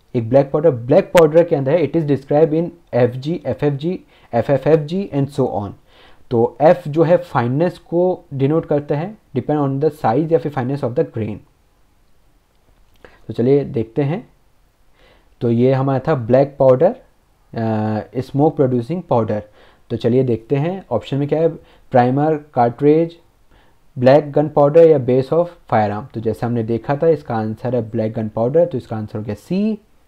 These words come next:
ब्लैक गन पाउडर, सी आंसर।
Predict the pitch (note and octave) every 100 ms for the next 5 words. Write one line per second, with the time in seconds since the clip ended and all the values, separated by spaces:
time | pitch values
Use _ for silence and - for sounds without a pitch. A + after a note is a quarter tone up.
0 | _ _ _ _ _ _ A2+ G#2+ G#2 G2
1 | F#2+ F#2 F#2 - _ _ _ _ _ _
2 | _ _ _ _ _ _ _ B2 A2 G#2
3 | G#2 -